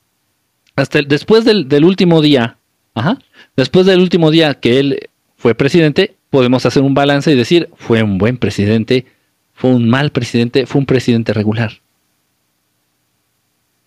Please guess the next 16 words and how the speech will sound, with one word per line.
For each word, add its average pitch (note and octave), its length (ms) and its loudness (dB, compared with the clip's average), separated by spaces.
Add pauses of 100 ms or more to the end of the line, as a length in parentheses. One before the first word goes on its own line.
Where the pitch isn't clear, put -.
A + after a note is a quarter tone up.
Yo, A#2+ 440 0 (800)
tratando A2+ 460 0
de G#2+ 100 0
ser A2 180 -4
cauto, A#2+ 360 -2
tratando A#2+ 440 0
de A#2 100 2
ser A#2+ 180 -2
responsable B2+ 720 -2
ante G#2 220 -4
un A2+ 100 2
micrófono, A2+ 760 -2 (1300)
tratando A2 460 0
de G#2+ 100 0
ser A2+ 160 -2
ecuánime. G#2 640 -2